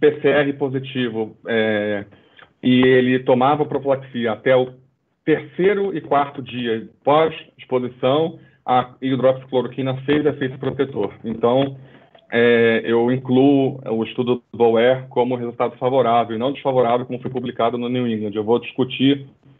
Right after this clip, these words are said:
a polêmica desses estudos lá na frente, tá? É, então, é ao contrário do que sendo anunciado na mídia, tá? É, há, sim, estudo favorável à profilaxia pós-exposição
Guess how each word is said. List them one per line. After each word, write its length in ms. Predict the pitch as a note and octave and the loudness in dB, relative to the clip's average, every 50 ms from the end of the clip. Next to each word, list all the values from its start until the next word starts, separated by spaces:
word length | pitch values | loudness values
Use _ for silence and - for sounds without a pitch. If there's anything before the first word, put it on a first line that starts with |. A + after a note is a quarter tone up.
| _ _ | _ _
a 80 | - A#2 - | -4 -2 0
polêmica 560 | - B2 A#2 A#2+ C3 C3 C3 B2 C3 B2 A2 | 2 2 4 4 4 4 2 0 0 -2 -4
desses 260 | A2+ A2+ A2+ - - | -4 -6 -8 -10 -14
estudos 340 | A2+ A2 - - B2 A#2+ A#2+ | -14 -12 -8 -6 -4 -2 0
lá 220 | B2+ B2 C3+ C3+ | 0 0 0 0
na 80 | C3 C3 | -2 -6
frente, 340 | A2 G2 F2+ - - - _ _ _ | -10 -12 -12 -14 -20 -20 _ _ _
tá? 240 | - A2 A#2+ A#2+ B2 - _ _ _ _ _ _ _ _ _ _ _ _ _ - | 0 2 2 2 0 -2 _ _ _ _ _ _ _ _ _ _ _ _ _ -4
É, 280 | - G#2+ A2 G#2+ G#2+ G#2+ | -2 0 2 2 2 2
então, 180 | - C3 C3 | 4 4 4
é 80 | C3 C3 - | 4 4 2
ao 140 | C3+ C#3 - | 0 0 2
contrário 500 | D#3+ D#3+ C#3 C3 C#3+ D3 D#3 D#3+ D#3+ D3+ | 2 2 2 2 4 4 4 4 2 0
do 80 | D3+ | -6
que 120 | - - - - | -10 -16 -12 -8
sendo 160 | D3+ C#3+ D3 | -4 -4 -2
anunciado 420 | D3+ D3+ C#3 - D3+ C#3 C3+ C#3 | -2 -4 -2 0 2 2 2 2
na 100 | C#3+ C#3 | 0 0
mídia, 300 | C#3 A#2+ A2 G#2 F#2+ G2 - _ _ _ - | -2 -2 -4 -6 -8 -12 -18 _ _ _ -2
tá? 280 | A2+ A#2 B2 B2+ C3+ - - - _ _ _ _ _ _ _ - | 0 2 2 2 0 -4 -16 -20 _ _ _ _ _ _ _ -4
É, 880 | G#2+ A2 A2+ A2+ A2+ A2+ A2+ A2 A2 A2 G#2+ G#2+ G#2 G#2 G#2 G#2 G2 - _ _ _ _ _ _ _ - | -2 0 2 2 2 4 2 2 2 0 0 0 -2 -2 -4 -6 -8 -10 _ _ _ _ _ _ _ 2
há, 300 | A#2+ B2+ C#3 C#3 C#3 - - | 4 4 4 2 0 -4 -4
sim, 240 | C#3 C#3 C#3+ D3 C#3+ | -2 0 0 0 0
estudo 340 | C3 C3+ - C3 C3 B2+ C3 | -2 -4 -4 -4 -4 -2 -2
favorável 840 | - C3 B2 A2+ B2 A#2+ A2+ A2+ A#2 A#2 A#2+ A#2+ A2+ A#2+ B2 A#2+ - | -2 -2 0 2 2 4 4 4 4 4 2 0 -2 -4 -4 -2 -2
à 80 | A2+ - | -4 -4
profilaxia 720 | B2+ A#2 A2 - - B2+ A#2+ - - _ - A#2+ B2 A2+ | -4 -8 -8 -6 -4 -6 -6 -6 -8 _ -4 -2 -2 0
pós-exposição 840 | A#2 B2+ A#2 A#2+ A#2 A#2+ A#2 - A#2+ A#2 A2+ A2 - A#2 G2+ F#2+ | 2 2 2 0 0 -4 -10 -8 -8 -8 -8 -8 -8 -8 -8 -10